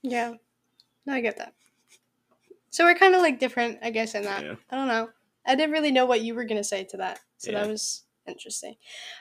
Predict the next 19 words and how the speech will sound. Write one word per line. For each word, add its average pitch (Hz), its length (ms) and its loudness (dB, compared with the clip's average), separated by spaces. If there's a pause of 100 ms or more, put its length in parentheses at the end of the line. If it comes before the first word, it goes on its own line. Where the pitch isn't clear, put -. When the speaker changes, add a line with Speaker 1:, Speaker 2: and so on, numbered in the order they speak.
Speaker 1:
Um, 240 460 6
so 226 480 2 (1300)
the 262 120 2
next 254 240 4
question 285 320 0
is, 269 140 0
how 233 160 4
does 262 180 0
saying 247 340 0
no 208 300 0
make 208 280 -6
you 196 100 -10
feel? - 320 -16 (2000)
Speaker 2:
How 127 100 2
does 143 200 -4
no 92 140 -4
m-, 120 320 -10 (220)
make 101 240 -6
me? 113 260 -12